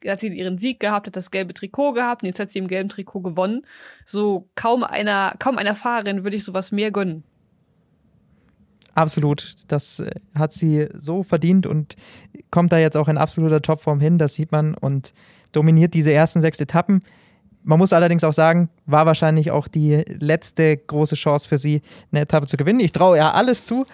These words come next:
Speaker 2: aber es wird morgen und übermorgen dann doch sehr, sehr schwer. Äh, und da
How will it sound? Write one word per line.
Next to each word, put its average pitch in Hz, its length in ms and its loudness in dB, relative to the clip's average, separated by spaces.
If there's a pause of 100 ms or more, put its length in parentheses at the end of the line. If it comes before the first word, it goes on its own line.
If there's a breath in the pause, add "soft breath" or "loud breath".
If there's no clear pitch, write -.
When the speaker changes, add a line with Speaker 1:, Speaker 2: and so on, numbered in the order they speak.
(320 loud breath)
Speaker 2:
aber 175 340 4
es - 260 0
wird 175 220 2
morgen 170 400 4
und 156 140 2
übermorgen 151 460 2
dann 147 160 2
doch 147 160 0
sehr, 151 260 2
sehr 139 120 2
schwer. 156 380 2 (260 loud breath)
Äh, 143 280 0
und 139 240 -4
da 139 240 0